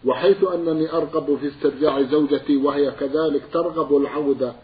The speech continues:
بعد أن راحت نزوات الشيطان وهدأت النفوس، لذا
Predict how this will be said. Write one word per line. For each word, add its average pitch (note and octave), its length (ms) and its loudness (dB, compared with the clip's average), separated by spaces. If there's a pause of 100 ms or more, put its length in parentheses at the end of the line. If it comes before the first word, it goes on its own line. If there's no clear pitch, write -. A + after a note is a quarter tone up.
(380)
بعد C#3+ 300 0
أن C#3+ 320 -4
راحت D#3+ 440 -2
نزوات D3 600 0
الشيطان C#3 720 0 (380)
وهدأت C#3+ 720 0
النفوس، A#2+ 460 -4 (420)
لذا F#3 260 8